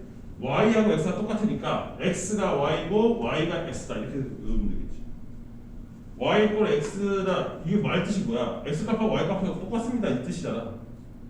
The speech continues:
그러니 X는 곧 Y고 Y는 곧 X다라고 외우면 되는 거죠. 그 둘이 자리를 싹 바꾸는 거예요. 내 말 이해됐어요? 무슨 말인지?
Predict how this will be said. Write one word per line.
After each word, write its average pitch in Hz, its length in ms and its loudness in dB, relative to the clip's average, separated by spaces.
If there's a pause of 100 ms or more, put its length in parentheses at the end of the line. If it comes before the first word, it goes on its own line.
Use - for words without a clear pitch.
(500)
그러니 208 680 6 (240)
X는 208 680 2
곧 185 340 2
Y고 117 440 -2 (680)
Y는 185 540 2
곧 - 340 -2
X다라고 135 560 -4
외우면 107 200 -4
되는 95 180 -8
거죠. - 140 -12 (280)
그 143 120 -4
둘이 156 340 0
자리를 135 300 -2
싹 214 380 -8
바꾸는 - 340 -8
거예요. - 280 -10 (2500)
내 117 60 -8
말 123 320 -6
이해됐어요? 113 420 -8
무슨 101 240 -8
말인지? 104 300 -8